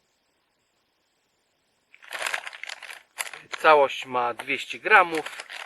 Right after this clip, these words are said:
kaloryczność dwieście dziewięćdziesiąt sześć kilokalorii na pięćdziesiąt gramów, bo tu niby są takie, powiedzmy, cztery porcje,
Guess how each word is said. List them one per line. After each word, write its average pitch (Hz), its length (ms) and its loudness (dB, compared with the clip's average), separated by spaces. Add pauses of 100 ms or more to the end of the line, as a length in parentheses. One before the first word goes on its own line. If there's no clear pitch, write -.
(760)
kaloryczność 139 680 2
dwieście 135 480 -4
dziewięćdziesiąt 123 400 -10
sześć - 240 -8
kilokalorii 123 840 -2
na 113 320 -6 (100)
pięćdziesiąt 120 480 -12
gramów, 143 380 2 (840)
bo 123 80 -12
tu - 120 -10
niby 135 260 -10
są 123 180 -10
takie, 113 400 -10 (180)
powiedzmy, 123 560 -8
cztery 127 400 -4
porcje, 160 500 -6